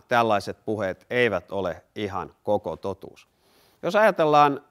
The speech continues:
keskeisiä asioita, vaikkapa työttömyyttä,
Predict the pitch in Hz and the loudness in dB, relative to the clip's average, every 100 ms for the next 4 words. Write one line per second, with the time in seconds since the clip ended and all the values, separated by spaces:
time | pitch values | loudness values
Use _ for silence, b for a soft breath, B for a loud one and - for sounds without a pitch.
0 | _ - 147 - 120 104 113 104 95 107 | _ 0 0 0 -2 -2 -2 0 0 -2
1 | 104 82 113 147 - 147 139 147 113 - | -4 -8 -6 -6 -4 -4 -2 0 0 0
2 | 92 82 60 - | -12 -12 -14 -18